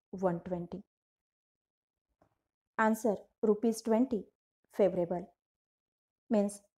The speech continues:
M C V of material X is rupees twenty favorable. In case of material Y, standard quantity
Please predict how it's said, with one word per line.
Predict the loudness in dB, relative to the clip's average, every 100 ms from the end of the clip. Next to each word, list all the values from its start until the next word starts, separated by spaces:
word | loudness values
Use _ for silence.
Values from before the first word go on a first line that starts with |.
| _ _ 2
M | 4
C | 4 2
V | 4 4
of | 4 2
material | -2 -2 0 -2 -2
X | -2 -2 -4
is | -4 -4 -10 _ _ _ _ 0
rupees | 2 2 0
twenty | 0 -4 -2 -6 -8 _ -2
favorable. | 0 0 -2 -6 -10 _ _ _ _ _ _ _ _ _ _ _ _ _ _ _
In | 4 6
case | 4 4
of | 0 0
material | -2 0 0 0 -2
Y, | -4 -6 -14 _ _ _ _ _ -4
standard | 0 2 2 2
quantity | 0 -2 -2 -4